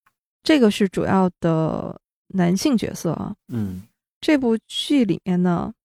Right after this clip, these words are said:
Speaker 1: 还是有一些女性角色的。
Speaker 2: 嗯。
Speaker 1: 虽然他们的戏份可能不是很多。
Speaker 2: 嗯。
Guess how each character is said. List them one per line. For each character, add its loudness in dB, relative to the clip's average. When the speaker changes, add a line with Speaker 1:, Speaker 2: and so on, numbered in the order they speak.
Speaker 1:
还 2
是 0
有 4
一 -4
些 2
女 2
性 -2
角 -2
色 -4
的。 -10
Speaker 2:
嗯。 -4
Speaker 1:
虽 2
然 4
他 0
们 -2
的 4
戏 4
份 2
可 -6
能 -2
不 -4
是 0
很 -4
多。 0
Speaker 2:
嗯。 -6